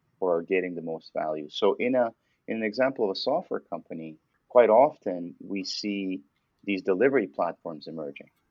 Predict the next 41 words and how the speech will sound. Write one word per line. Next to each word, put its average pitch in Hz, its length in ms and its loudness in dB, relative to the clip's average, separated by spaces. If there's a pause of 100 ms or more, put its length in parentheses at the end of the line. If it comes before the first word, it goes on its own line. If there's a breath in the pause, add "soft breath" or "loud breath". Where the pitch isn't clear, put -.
(140)
right? 85 260 -4
And 101 100 -4
that's 101 240 4
the 92 140 -2
argument, 85 400 -4 (580)
right? 87 160 -4
So - 120 -6
the 92 140 4
argument 104 360 6
is 90 140 -8
we 98 120 -4
need 131 200 -4
to 117 80 -8
go 117 220 2
into 92 600 -6 (380)
structure 127 720 -2
so - 160 -4
that 95 160 2
we 95 260 -4
can 90 360 -4 (400)
have 101 140 8
a 95 60 2
better 101 280 4
delivery 104 500 2
mechanism 92 720 -6 (180)
of 82 120 -8
our 82 100 -4
documentation 85 880 -6 (300)
so 92 340 2
that, 90 220 4
for 90 140 0
example, 98 500 0
we 90 100 -6
can 92 180 -8
reduce 90 440 -6
the 87 100 -10
burden 87 520 0
on 85 180 -4
our 82 160 -4
support - 420 -8
organization, 71 640 -14